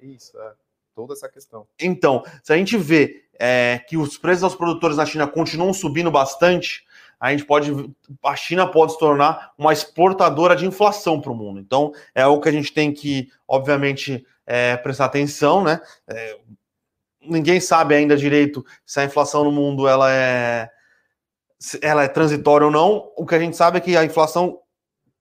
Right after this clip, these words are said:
Speaker 2: por enquanto, está aqui. Se ela vai passar depois, não vai, esse é um caso aqui,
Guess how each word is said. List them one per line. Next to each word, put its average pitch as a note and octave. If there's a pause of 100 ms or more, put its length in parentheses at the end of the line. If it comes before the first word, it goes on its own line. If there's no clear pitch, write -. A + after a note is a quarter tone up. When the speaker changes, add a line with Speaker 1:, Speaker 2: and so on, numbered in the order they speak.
Speaker 2:
por G#3+
enquanto, G3
está G3
aqui. A#2+ (420)
Se -
ela D#3
vai D3+
passar D3
depois, D3
não C3+
vai, D#3 (200)
esse C#3
é E3
um D3+
caso D3
aqui, D#3